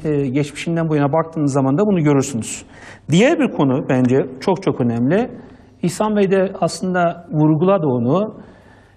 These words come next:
Ee, Suriyeliler konusunda bakarsanız en çok itirazın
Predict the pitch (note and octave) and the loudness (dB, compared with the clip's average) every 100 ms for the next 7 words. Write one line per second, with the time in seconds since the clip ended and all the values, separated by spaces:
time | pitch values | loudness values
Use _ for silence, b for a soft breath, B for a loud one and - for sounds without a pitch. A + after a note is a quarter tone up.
0 | - E3+ D3+ C#3+ C3 A#2 - B3 D#4 D#4+ | -2 2 4 2 0 -4 -2 2 4 6
1 | C4 G#3 F3+ D#3 - D#3+ D3+ F#3 F3+ E3+ | 4 4 2 0 -2 -4 -4 -2 0 0
2 | F3 C4+ C4 A3 A#3+ - - - - - | 0 -4 -2 -2 -2 -4 -10 -14 -8 0
3 | G#3 A#3+ G#3 - - F#3 G3 G3 F3 C4 | 0 0 -4 -4 -4 -2 2 2 0 -2
4 | C#4+ | -4